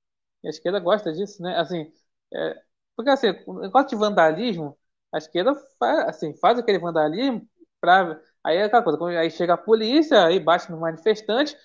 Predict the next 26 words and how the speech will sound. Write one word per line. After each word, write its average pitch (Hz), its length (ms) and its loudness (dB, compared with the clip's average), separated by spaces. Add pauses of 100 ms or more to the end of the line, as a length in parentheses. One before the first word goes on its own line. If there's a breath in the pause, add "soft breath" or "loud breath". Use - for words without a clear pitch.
(140 soft breath)
aí 190 220 -2
tira 202 220 2
aquela, 185 360 0
aquela 180 200 -6
imagem, 208 420 0
"Ah 226 80 -2
lá, 277 220 0
a 254 40 0
polícia 254 340 -2
fascista, 311 600 -4
olha 262 100 -6
lá, 294 420 -6 (240)
a 262 80 -2
polícia 294 300 0
opressora, 269 960 4
olha 262 240 -6
aí 269 100 -4
o 247 60 -6
Estado, 247 720 -6
não 208 60 -8
sei 208 140 -8
o 226 40 -12
quê." 240 640 -2 (1300)
Todo 214 120 -2
esse 220 140 -12
negócio. 214 640 -2